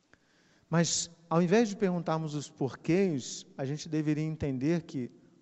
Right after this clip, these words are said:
todos nós mereceríamos o tratamento que Deus deu pra Caim.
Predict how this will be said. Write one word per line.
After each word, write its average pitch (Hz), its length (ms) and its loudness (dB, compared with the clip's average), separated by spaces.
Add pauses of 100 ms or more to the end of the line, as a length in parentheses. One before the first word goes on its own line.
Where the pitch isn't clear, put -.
(140)
todos 190 440 4
nós 147 340 -2
mereceríamos 156 720 -2
o 143 60 -4
tratamento 139 580 -4
que 147 80 -6
Deus 127 240 -2
deu 131 160 -2
pra 131 160 -10
Caim. 127 340 -14